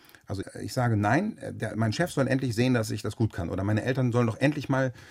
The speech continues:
einsehen, dass“, oder „Ich kann doch wohl erwarten, dass mein Mann, meine Frau dieses und jenes.“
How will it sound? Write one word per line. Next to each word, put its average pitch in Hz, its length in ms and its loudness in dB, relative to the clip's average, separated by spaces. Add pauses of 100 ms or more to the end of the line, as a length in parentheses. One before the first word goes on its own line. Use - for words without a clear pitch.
(160)
einsehen, 139 680 4
dass“, 110 240 2
oder 98 120 -2
„Ich 104 120 -4
kann 170 160 2
doch 175 160 2
wohl 147 120 2
erwarten, 120 440 0
dass 123 160 0
mein 104 160 2
Mann, 135 240 2
meine 117 240 2
Frau 127 280 2
dieses 113 280 2
und 113 120 4
jenes.“ 87 320 0